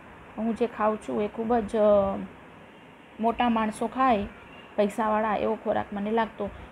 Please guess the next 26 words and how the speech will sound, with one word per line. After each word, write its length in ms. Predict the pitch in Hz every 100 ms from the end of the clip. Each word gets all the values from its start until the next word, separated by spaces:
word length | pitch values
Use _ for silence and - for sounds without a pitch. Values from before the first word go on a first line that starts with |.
| -
રોજનો 380 | 240 254 294 339
ખર્ચ 240 | 320 302 294 -
કુલ 160 | 262
અગિયાર 300 | 208 202 233
પૈસા 500 | 233 220 214 254 311 -
થતા 280 | 220 214 208
હતા. 240 | 214 - - 233
એ 80 |
સમયે 320 | 226 240 240 240
પૈસો 420 | 214 214 - 262
પણ, 280 | 269 294 302 - - - - - -
અ, 40 | 220 220 220 226
હતો, 440 | 233 233 220 208 202
મહત્ત્વ 340 | 226 233 226
ધરાવતો. 480 | 214 208 208 208 208
અત્યારે 360 | 202 220 233 233
જોવા 280 | 226 208 220
નહીં 160 | 302
મળતા. 300 | 254 208 214
એટલે 540 | 202 - - - 220 220
એનો 180 | 226 233 -
ખોરાક 280 | 220 247
છે 200 | 254 254
અગિયાર 340 | 214 220 269 262
પૈસાનો 440 | 214 202 202 214 240
થતો. 300 | 240 214 202